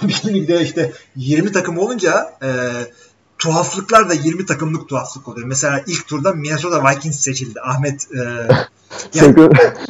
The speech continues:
Speaker 2: sakın evde denemeyin. <laughs>
Speaker 1: Abi
Speaker 2: Bunu baştan kamu spotu olarak verelim.
Speaker 1: <laughs> Yani ne oldu da şimdi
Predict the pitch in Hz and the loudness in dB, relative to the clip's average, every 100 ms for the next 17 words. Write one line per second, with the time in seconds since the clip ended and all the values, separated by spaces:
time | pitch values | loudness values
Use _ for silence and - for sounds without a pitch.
0 | 202 - 135 151 151 135 135 131 131 131 | 0 8 8 10 10 10 10 10 10 10
1 | 117 113 185 - - 131 151 160 131 131 | 8 4 2 -2 0 4 6 8 8 10
2 | 123 123 - 196 196 - - - 143 151 | 10 8 6 2 2 -2 -6 0 2 2
3 | - 135 131 135 131 131 123 120 120 117 | 2 4 6 8 8 8 8 6 4 2
4 | 131 - 190 135 254 160 - - - 156 | 0 2 4 6 4 4 -2 -14 -8 -4
5 | 165 233 311 269 202 147 - 190 185 - | 2 6 8 6 6 2 0 -2 -4 -6